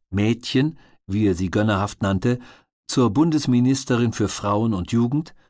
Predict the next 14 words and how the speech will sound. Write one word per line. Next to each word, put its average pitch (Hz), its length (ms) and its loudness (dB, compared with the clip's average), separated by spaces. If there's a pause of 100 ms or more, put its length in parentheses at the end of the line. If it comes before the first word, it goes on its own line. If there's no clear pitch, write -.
(200)
später 107 560 -2 (140)
für 151 200 -2
Umwelt. 95 600 -4 (920)
Nach 135 260 0
dessen 127 300 0
Rücktritt 135 580 -2 (180)
stieg - 360 -2
sie 127 160 -2
zur 117 180 0
Generalsekretärin 113 1200 0 (380)
und 113 280 0
im 117 120 0
April 147 340 0
zweitausend 98 800 -2